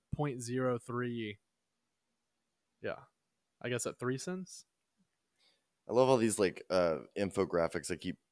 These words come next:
Speaker 2: getting, like, pre-roll on, on social media or, like,
Speaker 1: Mm-hmm.
Speaker 2: Instagram where it's like, "Meet the Dogecoin millionaire," and it's, like, this
Speaker 1: Yeah.
Speaker 2: ratty looking dude
Speaker 1: <laughs>
Speaker 2: that put, like, a hundred and forty grand in the Doge.
Speaker 1: <laughs> That was like a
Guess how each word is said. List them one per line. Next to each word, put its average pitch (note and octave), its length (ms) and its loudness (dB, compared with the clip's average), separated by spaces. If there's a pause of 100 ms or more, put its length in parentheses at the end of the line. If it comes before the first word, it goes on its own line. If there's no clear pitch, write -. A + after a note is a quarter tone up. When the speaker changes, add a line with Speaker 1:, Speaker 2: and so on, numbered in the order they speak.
(120)
Speaker 2:
getting, E2+ 500 2 (380)
like, D#2 200 -2 (360)
pre-roll F2 520 4
on, D#2+ 180 0
on D#2 140 -2
social E2+ 340 -2
media D#2+ 400 -2
or, D2+ 60 -2
like, D2 140 -2
Speaker 1:
Mm-hmm. D#2 140 -2
Speaker 2:
Instagram D#2 480 -4
where D2+ 80 -2
it's - 100 -8
like, E2+ 100 -4
"Meet C3 200 0
the E3+ 80 2
Dogecoin B2+ 640 8
millionaire," G2+ 460 8
and F2+ 100 4
it's, - 100 -4
like, F2 140 0
this - 140 0
Speaker 1:
Yeah. - 100 -2
Speaker 2:
ratty F2 320 6
looking F2 320 0
dude D#2+ 240 2
Speaker 1:
<laughs> D#3 40 -4
Speaker 2:
that D#3+ 420 0
put, F3 100 4
like, C3 120 4
a G#2 60 4
hundred G2 500 -2
and G#2+ 100 -2
forty F#2 400 -2
grand F2 380 0
in F2+ 80 0
the F2+ 80 0
Doge. E2+ 400 4
Speaker 1:
<laughs> - 20 2
That - 80 2
was D#3 140 4
like C#3+ 160 2
a B2+ 200 2